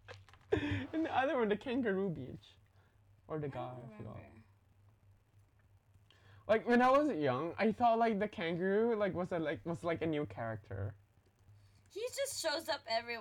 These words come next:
Speaker 2: like, once in a while.
Speaker 1: Yeah, <laughs> like, in my mind, like, he's, like, a special character.
Speaker 2: I just didn't like him. <laughs>
Speaker 1: <laughs> You didn't like a fucking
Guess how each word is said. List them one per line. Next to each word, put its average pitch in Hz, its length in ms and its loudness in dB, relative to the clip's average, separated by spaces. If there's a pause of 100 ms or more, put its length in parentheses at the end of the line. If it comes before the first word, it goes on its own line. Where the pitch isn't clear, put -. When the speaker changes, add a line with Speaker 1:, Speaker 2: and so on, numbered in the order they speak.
(100)
Speaker 2:
like, 226 220 -6
once 220 240 -10
in 202 80 -10
a 185 80 -12
while. - 260 -12 (720)
Speaker 1:
Yeah, 185 420 8 (200)
<laughs> - 60 -4 (120)
like, 220 180 6
in 190 200 2
my 151 200 2
mind, 131 200 -4
like, 147 380 -2
he's, 185 140 4
like, 175 140 0
a 185 100 -2
special 147 400 -6 (140)
character. - 480 -16 (1500)
Speaker 2:
I 214 120 -14
just 208 240 -20
didn't 180 160 -14 (520)
like 196 220 -16
him. 185 220 -18 (880)
<laughs> 165 80 0
Speaker 1:
<laughs> - 140 -8
You 269 180 4
didn't 440 320 6
like 294 240 -2
a 185 220 -6
fucking 143 340 -8